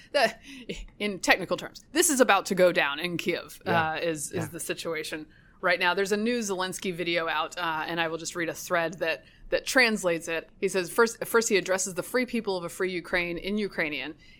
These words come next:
Speaker 1: He says, 'It's been another difficult day,' but adds that we are approaching peace for Ukraine. He says, 'Russian soldiers, soldiers and officers know they can't win. They flee the battlefield, abandon their equipment.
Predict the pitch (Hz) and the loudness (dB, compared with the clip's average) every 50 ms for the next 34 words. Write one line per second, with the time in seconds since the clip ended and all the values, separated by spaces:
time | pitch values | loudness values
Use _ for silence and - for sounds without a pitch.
0 | - - 196 - 202 185 180 156 - 208 190 185 185 202 233 220 214 208 - - | -12 -8 -4 -2 -2 -4 -4 -2 -2 -2 0 0 0 -2 -2 -2 -4 -6 -4 -4
1 | 262 240 - - 175 147 135 147 - - - _ - - - 190 - - 190 190 | -4 -4 -2 -2 -4 -2 -2 -4 -6 -8 -14 _ -12 -2 0 0 4 6 6 6
2 | 196 185 165 - 180 170 175 175 175 175 165 165 - - 254 277 269 - 254 247 | 6 4 0 -2 -2 0 0 0 0 0 -2 -2 0 2 2 2 2 0 -2 -2
3 | 240 - - 208 196 - - - 180 175 165 156 - - 170 139 98 - - - | -2 -4 -4 -4 -2 -4 -4 -4 -6 -6 -6 -6 -6 -6 -6 -6 -6 -8 -10 -14
4 | 185 - 185 170 165 151 175 190 190 - 226 208 - 208 196 190 185 170 160 - | -6 -2 0 0 0 2 2 2 2 0 -2 -2 0 0 0 0 -2 -4 -8 -8
5 | - - - - 196 180 180 175 170 160 - 175 180 - - - 180 170 151 165 | -6 -4 -2 -2 -2 -2 -2 -4 -4 -2 0 0 -2 -2 -4 -8 -8 -6 -6 -6
6 | 165 180 190 208 240 226 196 180 - - 175 160 139 147 156 151 143 131 135 151 | -2 0 2 2 2 2 0 0 -2 -4 -4 -4 -4 -6 -8 -8 -8 -8 -10 -10
7 | 151 - - - 196 226 240 226 196 185 175 170 151 156 - - 170 156 147 - | -12 -8 -2 0 0 2 4 4 4 4 4 2 0 -2 -6 -8 -8 -8 -8 -8
8 | - 180 170 - 190 220 233 226 202 185 175 160 156 147 - 170 - - 139 - | -10 -6 -2 0 0 2 2 0 0 0 -2 -2 -4 -4 -6 -8 -8 -8 -10 -16